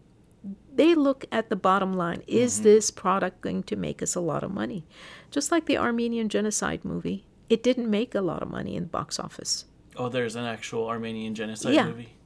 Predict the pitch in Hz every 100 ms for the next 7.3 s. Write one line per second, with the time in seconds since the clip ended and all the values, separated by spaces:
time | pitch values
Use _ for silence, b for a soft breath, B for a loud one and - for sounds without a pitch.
0 | - - 175 - - - 165 131 - -
1 | - b b b b b b b b -
2 | 202 196 202 226 - 285 302 311 294 180
3 | 160 160 160 85 - - - - - -
4 | - - - - _ - b b b b
5 | - 202 - 226 262 285 - - 247 240
6 | 233 214 214 240 220 - - 185 180 180
7 | 185 240